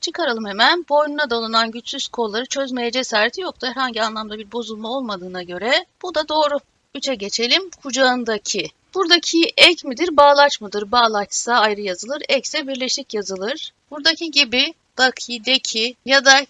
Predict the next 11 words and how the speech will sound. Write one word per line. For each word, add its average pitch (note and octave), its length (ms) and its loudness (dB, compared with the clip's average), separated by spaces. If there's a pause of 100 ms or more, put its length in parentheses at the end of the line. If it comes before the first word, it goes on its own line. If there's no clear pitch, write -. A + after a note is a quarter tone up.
(180)
kiler C#4+ 420 8
tarzında A3 460 4
lerler A#3 420 8
aki A3 240 -4
geldiğinde G3 540 2
kiler A#3 360 6
yazılabiliyorsa G3 1160 -2
ektir C#4+ 460 0
ve D4+ 140 -2
birleşik F#3 460 -6
yazılır. - 480 -10